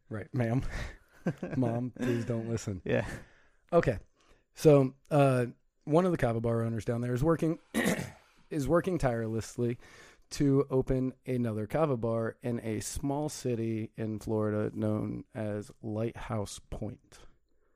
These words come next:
Speaker 2: Sounds like a Skyrim location.
Speaker 1: Sure. Um,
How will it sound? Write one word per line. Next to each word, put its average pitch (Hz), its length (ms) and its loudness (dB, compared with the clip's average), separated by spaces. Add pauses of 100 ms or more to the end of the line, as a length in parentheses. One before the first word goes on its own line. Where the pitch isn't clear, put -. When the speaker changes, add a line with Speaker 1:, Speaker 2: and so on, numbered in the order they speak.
(120)
Speaker 2:
Sounds 131 260 0
like 127 120 -4
a 113 40 -2
Skyrim 123 400 -2
location. 110 560 -4 (680)
Speaker 1:
Sure. 165 220 0 (420)
Um, 110 920 4